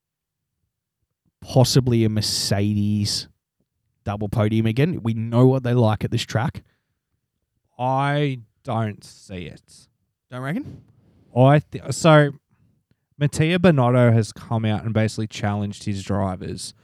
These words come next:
Speaker 2: to say, "Yous need to come back from what's been happening, and it's gotta be a double podium for you."
Speaker 1: <laughs>
Speaker 2: So
Speaker 1: I
Speaker 2: I can
Speaker 1: like, I love the fact that Ma-, Mattia's like,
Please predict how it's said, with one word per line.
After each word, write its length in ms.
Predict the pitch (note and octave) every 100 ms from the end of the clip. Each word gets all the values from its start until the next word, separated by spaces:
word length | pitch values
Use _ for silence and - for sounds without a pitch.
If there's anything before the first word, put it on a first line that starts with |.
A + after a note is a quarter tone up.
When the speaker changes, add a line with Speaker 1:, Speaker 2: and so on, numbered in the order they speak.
| _ _ _
Speaker 2:
to 100 | A#2
say, 280 | - A#2+ A2+
"Yous 300 | G#2+ A2 A2+
need 240 | A#2+ B2
to 80 | -
come 280 | D3 C#3 B2+
back 220 | A#2 -
from 180 | B2+ A2+
what's 200 | G#2+ -
been 180 | A2 G2+
happening, 480 | G#2 - A2 A2+ A#2
and 80 | A2
it's 120 | -
gotta 200 | A2 G#2
be 100 | G2+
a 60 | F#2+
double 260 | G2 G2
podium 480 | - G2+ G2 F#2+ G2
for 100 | G#2
you." 340 | G#2 G2 A#1 -
Speaker 1:
<laughs> 160 | D#3 G3 - A2 - - _ _ -
Speaker 2:
So 160 | D3+
Speaker 1:
I 120 | C#3+
Speaker 2:
I 20 | B3+
can 80 | C#4
Speaker 1:
like, 240 | D4 D4
I 300 | D4 C4 D4
love 400 | D#4 D4 C#4+ G#3+
the 100 | A#3+
fact 260 | - A#3 A3
that 80 | G#3+
Ma-, 100 | G#3+
Mattia's 460 | G3 F#3+ G#3 F#3
like, 220 | F3 D3+